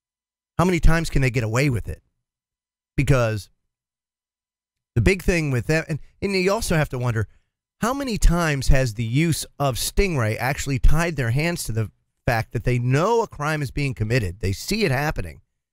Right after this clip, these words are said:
They can't do anything about it because it would tip their hand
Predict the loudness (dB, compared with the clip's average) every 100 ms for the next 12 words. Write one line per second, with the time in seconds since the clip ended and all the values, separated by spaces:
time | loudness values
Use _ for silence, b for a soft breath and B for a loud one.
0 | _ -4 0 0 0 0 0 -2 -2 0
1 | 0 -2 -6 -10 _ _ _ -2 0 0
2 | 2 6 6 4 0 0 0 -2 -4